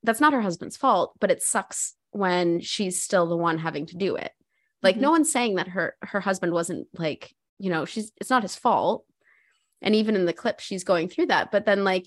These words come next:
Speaker 1: you get those people that are not in your world where they then, you know, feel the need to jump to defense of somebody that, like, we weren't even saying was anyone's fault. Um,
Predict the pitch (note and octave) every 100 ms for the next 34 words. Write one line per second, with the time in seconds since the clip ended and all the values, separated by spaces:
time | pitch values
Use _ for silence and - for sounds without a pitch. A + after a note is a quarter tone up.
0 | - G#3 F#3+ G3 G3+ G3 - G#3+ G3+ G3+
1 | F3+ F3 E3+ E3+ F#3 F3+ - F#3 F3 D#3+
2 | D#3+ D#3 D3 - F3 E3+ E3+ E3 E3 E3+
3 | E3+ E3+ D#3+ D#3+ D#3+ - E3+ E3 E3 D#3+
4 | E3 D#3+ D3 - - F3+ E3 - D#3+ E3
5 | - D#3 - E3+ D#3 D3+ C#3+ C3 - _
6 | _ _ _ _ _ D#3+ D#3 F#3+ F3+ F3
7 | F3 F3 E3 - E3 D#3+ E3 D#3 - -
8 | A3+ - - _ _ - - _ - G3+
9 | F#3+ F3 E3+ D#3+